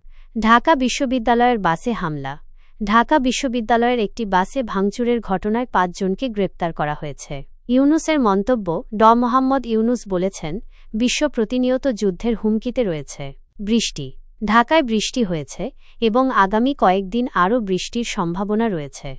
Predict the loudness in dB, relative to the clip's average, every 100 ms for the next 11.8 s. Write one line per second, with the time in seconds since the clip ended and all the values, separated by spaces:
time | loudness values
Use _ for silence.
0 | -16 -6 4 6 6 2 -2 -2 -2 0
1 | 0 0 -2 -2 -2 -6 -10 -10 -18 -20
2 | -12 0 4 4 2 2 4 4 0 -2
3 | -2 0 0 -2 -6 0 2 2 2 -2
4 | -4 -10 -18 -20 -12 -2 2 4 4 2
5 | 2 2 0 0 -4 0 0 -2 -2 -2
6 | 0 0 0 0 -2 -4 -6 0 0 0
7 | 0 -2 -2 -2 -2 0 0 0 -4 -2
8 | -2 -4 -4 -4 -4 -8 -20 -12 -6 -2
9 | -2 -2 -2 0 0 0 2 2 0 0
10 | 0 0 -2 -4 -2 0 0 -2 0 -2
11 | -2 -2 0 -2 -6 -10 -12 -12